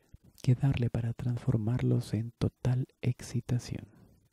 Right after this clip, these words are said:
Y se dio el lujo así de corresponderle, de entregarse a totalidad,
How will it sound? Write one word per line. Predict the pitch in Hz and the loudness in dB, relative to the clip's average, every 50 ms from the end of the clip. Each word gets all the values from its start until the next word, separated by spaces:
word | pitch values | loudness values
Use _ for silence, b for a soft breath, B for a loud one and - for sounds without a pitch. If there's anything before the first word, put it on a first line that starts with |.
| B B B B B B B B B B B B | B B B B B B B B B B B B
Y | 107 95 90 | 0 2 2
se | - - 92 90 | 4 2 2 2
dio | - 101 95 95 98 | 2 0 2 4 4
el | 107 110 120 | 2 4 6
lujo | 135 139 139 135 - - 147 131 | 8 8 8 6 6 4 2 2
así | 123 - - - 147 143 | 2 2 0 0 0 2
de | - 107 | 2 0
corresponderle, | - - 82 - - 85 - - - 85 - 85 - 92 107 127 131 - 131 131 131 131 139 - _ _ _ _ _ _ _ _ _ _ _ _ - - | 0 0 0 0 0 -2 -6 -6 -6 -6 -6 -4 -2 0 0 0 0 -2 -2 -2 -2 -4 -4 -6 _ _ _ _ _ _ _ _ _ _ _ _ -10 0
de | 123 123 117 | 2 4 4
entregarse | 117 120 120 - - 107 104 107 117 117 120 120 120 113 - 120 | 4 2 0 -2 -2 -2 0 0 0 0 0 0 0 -2 0 0
a | |
totalidad, | 120 120 - - 117 117 117 117 120 123 127 | 0 0 0 0 0 0 0 0 0 0 -2